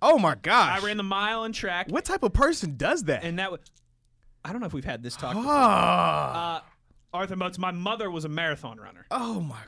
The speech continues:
Speaker 1: gosh.
Speaker 2: She ran nineteen of them things in her lifetime. <laughs>
Speaker 1: Those, yeah. That, that's,
Speaker 2: And a
Speaker 1: mm.
Speaker 2: bunch of half marathons and a bunch of ten Ks and five Ks. And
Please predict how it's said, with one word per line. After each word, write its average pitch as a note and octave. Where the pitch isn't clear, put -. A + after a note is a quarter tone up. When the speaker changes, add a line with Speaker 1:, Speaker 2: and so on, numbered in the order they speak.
Speaker 1:
gosh. F#3
Speaker 2:
She A3
ran F#3+
nineteen F3+
of E3
them C3+
things A#2
in C3+
her C3+
lifetime. D3
<laughs> -
Speaker 1:
Those, B3+
yeah. E3+
That, A#3
that's, G#3+
Speaker 2:
And F3
a -
Speaker 1:
mm. F3+
Speaker 2:
bunch G3
of F3+
half F#3+
marathons F3
and D#3
a D3
bunch E3
of D3
ten E3
Ks D#3+
and C#3
five D#3
Ks. D3+
And A#2+